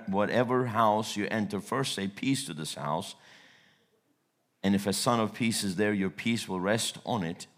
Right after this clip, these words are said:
If not, it will return to you. And remain in the same house, eating and drinking such things as they give, for the laborer is worthy of his wages.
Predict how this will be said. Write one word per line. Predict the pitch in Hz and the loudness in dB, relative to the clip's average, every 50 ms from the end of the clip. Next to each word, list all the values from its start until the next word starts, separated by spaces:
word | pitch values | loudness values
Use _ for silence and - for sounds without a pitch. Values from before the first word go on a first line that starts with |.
| _ _ - | _ _ -6
If | 95 90 - - | -6 -6 -6 -2
not, | 98 104 104 90 | -2 0 0 0
it | 98 98 | 0 -2
will | 95 98 | -2 -2
return | 95 101 104 101 - - 143 143 131 | -2 -4 -4 -4 -4 -4 -2 -4 -4
to | - - 87 | -4 -6 -6
you. | 73 55 - - - _ _ _ _ _ _ _ _ _ _ _ _ _ _ _ _ _ _ _ _ _ _ _ _ _ _ _ _ _ _ _ - | -6 -8 -10 -14 -20 _ _ _ _ _ _ _ _ _ _ _ _ _ _ _ _ _ _ _ _ _ _ _ _ _ _ _ _ _ _ _ 0
And | 98 101 101 95 | 0 2 2 2
remain | 104 104 110 120 127 127 123 | 2 2 4 4 4 4 2
in | 120 | 2
the | 110 113 | 2 0
same | 110 - - 113 104 101 | 0 2 2 2 2 0
house, | 101 101 98 92 98 101 110 - - - - - - _ _ _ _ _ _ _ - | 0 2 2 4 4 2 2 -2 -6 -8 -10 -12 -16 _ _ _ _ _ _ _ 0
eating | 107 120 127 127 127 123 123 117 | 4 4 6 6 6 4 4 2
and | 98 101 98 | 2 2 2
drinking | 95 104 117 113 107 - 110 101 | 2 2 0 0 0 -2 -2 -2
such | 98 - - 107 101 101 - - | -2 0 0 0 0 2 0 0
things | - 95 104 104 98 98 | 0 0 0 0 -2 -2
as | - 95 95 80 | 0 -2 0 0
they | 90 87 82 | -2 -2 0
give, | 78 110 120 120 117 110 113 - - - _ _ _ _ _ _ _ _ _ _ _ | 2 2 2 2 2 0 -4 -10 -18 -20 _ _ _ _ _ _ _ _ _ _ _
for | - - - 95 95 | -10 -4 -2 -2 0
the | 90 92 | 0 2
laborer | 95 104 113 113 98 98 104 101 101 87 | 2 4 4 4 4 2 2 2 2 2
is | 64 101 95 85 80 | 2 0 -2 -2 0
worthy | 92 104 107 107 101 85 101 98 78 | 2 2 4 4 2 2 0 0 0
of | - 92 95 - | -2 -4 -2 -2
his | 98 92 87 | -2 -4 -4
wages. | 98 104 123 117 107 98 80 85 80 69 76 - - - - | -4 -4 -2 -2 -2 -2 -2 -4 -6 -6 -8 -10 -10 -12 -12